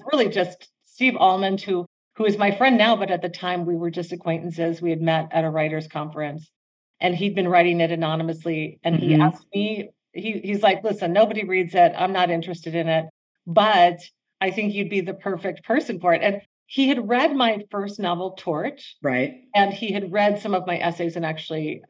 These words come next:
Speaker 1: um, even taught some of my essays. And he, he said that, um, you know, I, I had been actually reading his column, and I wrote him a fan letter. He said that was, I, my fan, my letter was the only <laughs> fan mail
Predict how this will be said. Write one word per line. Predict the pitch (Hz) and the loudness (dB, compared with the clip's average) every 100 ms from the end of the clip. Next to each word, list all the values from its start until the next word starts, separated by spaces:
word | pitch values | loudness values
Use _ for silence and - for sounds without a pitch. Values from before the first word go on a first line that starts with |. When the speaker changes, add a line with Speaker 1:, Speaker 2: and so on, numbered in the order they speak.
| - | -8
Speaker 1:
um, | 156 156 160 | -6 -4 -6
even | 180 190 | -6 -4
taught | 208 240 - - | -2 -2 -4 -10
some | 180 160 | -6 -4
of | |
my | 156 143 | -4 -6
essays. | - 147 - - - - - | -6 -8 -8 -12 -12 -16 -4
And | 190 180 175 _ _ _ | -2 -2 -4 _ _ _
he, | - - | -20 -10
he | 202 240 | 0 2
said | 226 254 240 | 4 4 4
that, | 208 - - | 0 -2 0
um, | 185 170 160 220 | 0 0 -4 -6
you | |
know, | 196 151 - - | -4 -4 -12 -12
I, | - - - | -12 -12 -2
I | 202 269 | 4 6
had | 220 | 4
been | 208 - | 2 -2
actually | 170 - 175 | -4 -4 -6
reading | 165 170 170 | -4 -4 -4
his | 160 233 233 | 0 0 0
column, | - 131 - - 170 | -4 -2 -4 -6 -6
and | 175 | -2
I | 175 | 0
wrote | 175 180 | 2 2
him | 185 175 | 2 -4
a | - | -8
fan | 170 180 180 | 0 0 2
letter. | 147 147 | 0 0
He | 185 | -4
said | 185 208 208 | -2 -2 -2
that | 185 | -4
was, | 170 - _ _ - | -6 -10 _ _ -4
I, | 190 - - | -2 -2 -8
my | 190 185 190 196 - | -4 2 2 2 -2
fan, | 190 190 190 196 | 0 0 -2 -2
my | 190 | 0
letter | 202 185 190 | 2 0 0
was | 185 | -4
the | 185 180 | -6 -4
only | 175 190 196 196 | -4 -2 -2 -2
<laughs> | 202 | 0
fan | 240 240 214 | 2 2 2
mail | 214 214 240 | 0 -2 -6